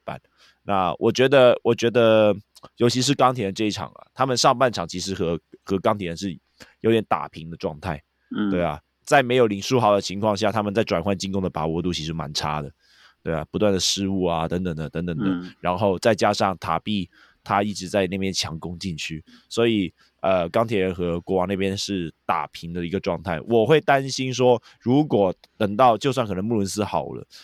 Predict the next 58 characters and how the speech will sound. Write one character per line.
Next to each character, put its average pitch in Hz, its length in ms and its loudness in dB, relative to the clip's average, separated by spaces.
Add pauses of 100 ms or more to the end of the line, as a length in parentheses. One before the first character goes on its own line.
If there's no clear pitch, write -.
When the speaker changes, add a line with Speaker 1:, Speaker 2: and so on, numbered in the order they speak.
(880)
Speaker 1:
但 127 180 4
是 113 200 -2
他 113 200 0
们 92 360 -4
整 82 240 -4
个 107 100 2
禁 110 180 -2
区 104 200 -2
防 87 200 -4
守 85 120 -6
的 82 100 -2
强 80 400 -6
度 90 180 -4 (340)
能 113 140 0
不 123 80 2
能 120 140 2
够 120 160 4
抵 92 220 -6
抗 98 200 -2
那 104 80 -6
些 107 160 0
什 87 160 -4
么 82 80 -6
富 92 300 -6
邦 90 320 0
啊、 87 100 -2
梦 98 200 -4
想 85 180 -4
家 95 180 -2
这 98 140 -6
一 95 140 0
类 92 180 0
的 76 180 -8 (280)
大 90 160 2
洋 82 180 -6
将， 87 140 -6
甚 127 180 0
至 127 60 4
说 123 340 4
领 104 220 -4
航 95 180 -2
员 95 180 -4
也 82 140 -4
是。 - 260 -2 (520)
对， 87 260 0
这 113 140 0
一 110 60 4
类 107 180 2
大 104 220 0
洋 87 180 -6
将 95 140 -4
阵 101 160 -6
型 82 180 -10
的 82 80 -8
球 76 240 -8
队， 82 320 -6
他 92 240 0
们 78 260 -12